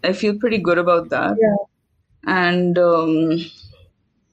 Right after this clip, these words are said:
Speaker 1: I'm closer than ever before to my family, to my friends. So that's, that's also really nice. So you know what? When I came out of that space, okay, it was like I was reborn.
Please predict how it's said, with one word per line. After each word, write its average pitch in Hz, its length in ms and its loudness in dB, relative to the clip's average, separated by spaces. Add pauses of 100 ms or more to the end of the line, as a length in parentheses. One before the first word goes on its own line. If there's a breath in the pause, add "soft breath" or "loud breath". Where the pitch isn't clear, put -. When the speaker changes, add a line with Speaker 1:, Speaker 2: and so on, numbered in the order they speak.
(280)
Speaker 1:
I'm 233 160 0
closer 233 640 2
than 202 380 0
ever 170 300 2
before 170 520 -2
to 165 160 -4
my 160 160 0
family, 160 760 -2 (100)
to 170 80 -2
my 160 160 0
friends. 160 760 -2 (1500)
So 214 140 -4
that's, 208 340 0
that's 233 220 0
also 277 280 0
really 190 300 2
nice. 151 560 -2 (480 loud breath)
So - 140 0
you 254 180 4
know 466 140 4 (100)
what? 180 340 0
When 185 160 0
I 277 100 2
came 202 440 -2
out 175 260 0
of 175 160 0
that 170 220 -2
space, 160 560 -2
okay, 160 480 -2 (220)
it 180 120 -2
was 233 220 2
like 147 240 0
I 185 140 2
was 180 360 2
reborn. 160 800 0